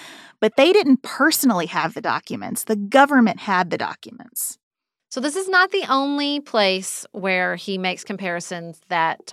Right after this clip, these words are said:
Speaker 2: are inaccurate. Even in an interview recently with Sean Hannity, brought up the fact that the F B I was looking for Hillary's emails at Mar-a-Lago. I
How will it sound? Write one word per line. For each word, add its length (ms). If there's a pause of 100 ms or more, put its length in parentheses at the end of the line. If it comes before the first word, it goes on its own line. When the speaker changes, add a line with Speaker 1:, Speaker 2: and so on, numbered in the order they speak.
(120)
Speaker 2:
are 460
inaccurate. 1000 (840)
Even 340
in 240
an 200
interview 580 (160)
recently 1080 (520)
with 120
Sean 340
Hannity, 680 (960)
brought 260
up 140
the 100
fact 300
that 120
the 240
F 300
B 140
I 180
was 300
looking 320
for 160
Hillary's 640
emails 480
at 80
Mar-a-Lago. 800 (720)
I 100